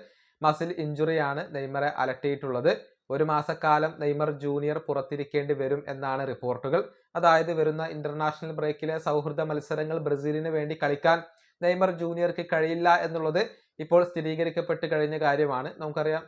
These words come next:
നെയ്മർ ബ്രസീലിന് വേണ്ടി അവസാനമായി കളിച്ചത് രണ്ട് വർഷങ്ങൾക്ക് മുൻപാണ്. പിന്നീട് നിരന്തരം നെയ്മറെ പരിക്കുകൾ അലട്ടി. അതുകൊണ്ട് തന്നെ ബ്രസീലിയൻ ദേശീയ ടീമിലേക്ക് മടങ്ങിയെത്താൻ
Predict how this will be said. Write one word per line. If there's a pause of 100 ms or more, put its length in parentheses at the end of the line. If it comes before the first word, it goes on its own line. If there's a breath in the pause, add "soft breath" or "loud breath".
(100)
നെയ്മർ
ബ്രസീലിന്
വേണ്ടി
അവസാനമായി
കളിച്ചത് (240 soft breath)
രണ്ട്
വർഷങ്ങൾക്ക്
മുൻപാണ്. (360)
പിന്നീട്
നിരന്തരം
നെയ്മറെ
പരിക്കുകൾ
അലട്ടി.
അതുകൊണ്ട്
തന്നെ
ബ്രസീലിയൻ
ദേശീയ
ടീമിലേക്ക്
മടങ്ങിയെത്താൻ